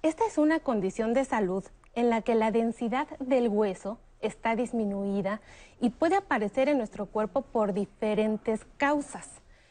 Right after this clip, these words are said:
Absorción anormal de calcio a nivel intestinal,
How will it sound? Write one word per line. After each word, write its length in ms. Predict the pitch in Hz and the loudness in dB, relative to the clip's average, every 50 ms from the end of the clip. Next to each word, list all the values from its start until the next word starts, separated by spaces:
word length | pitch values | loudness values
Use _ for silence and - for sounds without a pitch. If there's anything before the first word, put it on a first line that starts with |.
| _ _ _ _ - | _ _ _ _ -6
Absorción 580 | - 269 208 - 269 233 190 - - 220 220 220 | -6 -4 -2 -2 -2 -2 -2 0 -2 -2 0 0
anormal 380 | 214 202 180 190 196 196 196 | 0 -2 -2 -2 -2 -2 0
de 100 | 185 196 | -2 -2
calcio 360 | - - 220 220 202 - 214 | -2 0 0 0 0 -2 -4
a 20 | 190 | -4
nivel 240 | 185 175 180 185 185 | -4 -4 -4 -4 -4
intestinal, 880 | 185 185 - 202 196 - - 262 269 285 302 311 311 311 311 311 320 | -4 -4 -4 -6 -4 -2 0 2 4 4 4 4 4 2 2 0 0